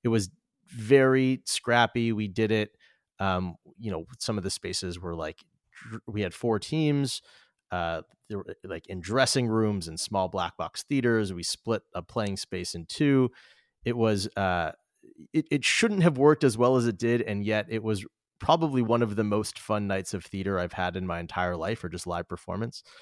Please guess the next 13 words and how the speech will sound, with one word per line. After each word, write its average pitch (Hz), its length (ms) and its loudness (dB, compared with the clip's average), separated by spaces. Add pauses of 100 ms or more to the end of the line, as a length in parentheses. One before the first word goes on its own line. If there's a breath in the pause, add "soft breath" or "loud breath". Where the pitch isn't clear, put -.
(340 soft breath)
And 98 160 -2
so 104 220 2
I 110 120 0
know 113 200 4
we 104 340 -2 (420)
all 113 320 4
really 127 460 2
wanted 113 360 2
to 107 60 -6
do 104 180 0
it 98 60 0
again, 98 360 -4
and, 95 100 -2